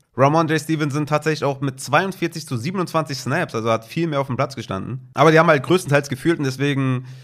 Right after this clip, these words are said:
äh, größtenteils geführt, deswegen war Damien Harris da der bessere Back Fantasy-wise mit fünfzehn Komma sieben Fantasy-Punkten mit dem Touchdown. Aber ich würde sagen, Ramondre Stevenson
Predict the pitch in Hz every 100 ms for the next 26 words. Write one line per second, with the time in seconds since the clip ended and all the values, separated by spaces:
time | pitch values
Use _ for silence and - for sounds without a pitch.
0 | _ 117 120 135 151 139 127 127 117 160
1 | 165 - 120 127 131 131 117 120 123 123
2 | 110 123 127 117 110 104 127 135 113 98
3 | 131 127 127 123 113 110 110 110 _ _
4 | - 117 - 156 156 139 127 113 156 147
5 | 135 127 127 123 120 113 107 123 - 113
6 | 113 113 _ _ _ - 127 143 143 131
7 | 143 131 135 127 127 156 143 139 151 147
8 | 143 123 143 139 120